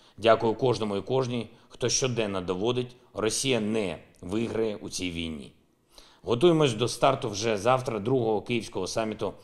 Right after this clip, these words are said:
перших леді і джентльменів. Ця ініціатива першої леді України була заснована минулого року і довела, що може направити м'яку силу дружини, чоловіків, лідерів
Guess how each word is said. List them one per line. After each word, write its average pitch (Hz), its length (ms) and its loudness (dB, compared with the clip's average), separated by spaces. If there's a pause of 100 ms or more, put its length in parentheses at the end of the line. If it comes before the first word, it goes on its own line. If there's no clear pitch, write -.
(280)
перших 104 400 0
леді 101 300 0
і 92 40 -4
джентльменів. 98 680 -4 (440)
Ця 120 180 2
ініціатива 107 640 -2
першої 98 380 -2
леді 95 260 -4
України 95 420 -4
була 90 240 0
заснована 95 520 -2
минулого 90 480 -4
року 110 320 -6 (340)
і 107 80 -6
довела, 107 420 2
що 90 300 -4
може 95 360 -2 (180)
направити 98 480 0
м'яку 92 320 -4
силу 98 380 -4 (220)
дружини, 95 500 -2
чоловіків, 85 580 -8
лідерів 110 440 -4